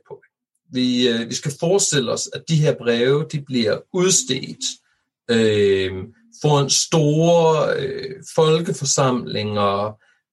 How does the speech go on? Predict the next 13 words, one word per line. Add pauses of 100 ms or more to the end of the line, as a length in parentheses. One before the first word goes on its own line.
(100)
øhm, (480)
med,
øh,
i
sådan,
i
sådan,
sådan,
sådan,
i (180)
kirkerum
eller
i